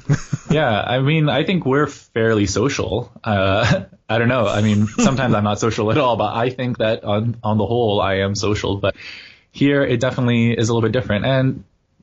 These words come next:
Speaker 2: again, it's, it's because you get into the same habits. You know, you see the same people, so you're not motivated to really meet anybody else. You go to the same places,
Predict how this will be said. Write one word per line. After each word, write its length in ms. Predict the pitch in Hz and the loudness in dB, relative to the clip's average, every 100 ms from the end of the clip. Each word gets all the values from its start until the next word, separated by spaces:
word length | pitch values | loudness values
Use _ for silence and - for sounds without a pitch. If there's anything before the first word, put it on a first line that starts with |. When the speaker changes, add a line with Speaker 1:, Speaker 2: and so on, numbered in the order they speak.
| - | -10
Speaker 2:
again, 360 | - 139 143 127 | -4 0 2 0
it's, 320 | 110 - - | 0 -4 -6
it's 180 | - 113 | -6 -4
because 720 | 123 123 120 107 - - - - | -2 0 0 0 -4 -8 -14 -10
you 200 | 131 123 | -2 0
get 120 | 127 | 2
into 160 | 120 120 | 0 0
the 100 | 110 | 0
same 200 | 113 104 | 0 0
habits. 440 | 101 92 87 - | 0 -2 -4 -2
You 80 | 101 | -2
know, 40 | 101 | 2
you 140 | 104 | 0
see 180 | 104 117 | 2 0
the 80 | 110 | 2
same 240 | 110 107 | 2 2
people, 320 | 107 101 120 | 2 0 -2
so 140 | 113 104 | 0 2
you're 160 | 104 | 2
not 180 | 104 98 | 2 2
motivated 560 | 101 101 101 92 95 98 | 2 2 2 0 0 -2
to 100 | 107 | 0
really 180 | 98 95 | 0 2
meet 200 | 107 104 | 2 2
anybody 440 | - - - - | -2 -4 -4 -4
else. 280 | 50 - - - - - | -4 -4 -10 -14 -20 -8
You 100 | - | -2
go 140 | 107 110 | 2 2
to 100 | 110 | 2
the 80 | 104 | 2
same 220 | 113 98 | 2 2
places, 720 | 123 120 110 98 104 104 | 2 0 0 2 2 0